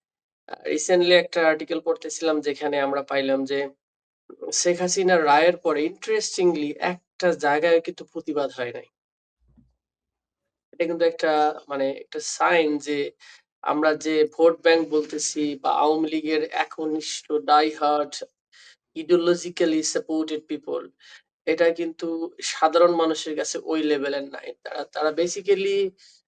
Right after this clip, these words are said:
আ, পেট্রো ক্লায়েন্ট যেটা বলতেছেন যে সুবিধা পাইছে তাই তারা সাপোর্ট দিয়েছে।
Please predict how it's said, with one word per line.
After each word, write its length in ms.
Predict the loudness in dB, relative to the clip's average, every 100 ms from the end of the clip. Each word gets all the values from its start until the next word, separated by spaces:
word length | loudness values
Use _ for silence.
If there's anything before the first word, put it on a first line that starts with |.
| _
আ, 220 | 0 0 4
পেট্রো 340 | 4 4 4 2
ক্লায়েন্ট 360 | 4 4 4
যেটা 220 | 0 0
বলতেছেন 480 | 2 0 -2 -8 -6
যে 120 | -6
সুবিধা 440 | -8 -6 -2 2 2
পাইছে 600 | 2 -2 2 4 4 2
তাই 200 | -4 -4
তারা 220 | -4 -6 -6
সাপোর্ট 440 | -8 -8 -8 -8
দিয়েছে। 580 | -8 -10 -8 -8 -8